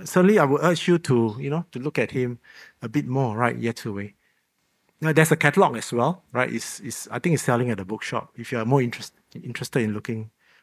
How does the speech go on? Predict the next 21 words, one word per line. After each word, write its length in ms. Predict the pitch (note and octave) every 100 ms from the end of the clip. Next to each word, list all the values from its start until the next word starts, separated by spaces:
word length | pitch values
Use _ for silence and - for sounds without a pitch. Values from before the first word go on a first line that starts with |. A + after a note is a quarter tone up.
| _
I 60 | B2
mean, 240 | B2 A2 - _ _ -
knowing 240 | B2 B2+
more 120 | C3
about 160 | A2+ G2
his 180 | F#2+ -
work. 160 | G#2+ - _ _ _ _ _ _ _ -
Okay, 240 | E3 G#3+
and, 220 | F3 D#3 D3
uh, 140 | C#3+
that's 180 | G3+ G#3+
what 120 | F#3
he 60 | C3+
says 320 | - C#3 -
there, 180 | C3 A#2+
right? 220 | B2 C3
This 140 | C#3+
is 60 | -
a 40 |
quote 320 | - D3+ B2+
by, 400 | A#2 A2 A2 A2